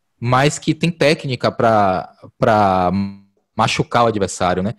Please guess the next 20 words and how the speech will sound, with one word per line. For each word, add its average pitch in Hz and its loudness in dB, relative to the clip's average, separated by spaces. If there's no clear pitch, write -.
Eu, 98 -2
eu 110 4
acho 117 0
que 147 2
o - 2
Dado 131 2
pode 160 2
vir 135 2
a 139 4
ser, 127 0
né? 127 -2
O, 131 -2
o 131 0
Dado, 143 2
a 131 -2
gente - -8
tem 151 2
um 175 4
conhecimento 147 -2
teórico, 139 2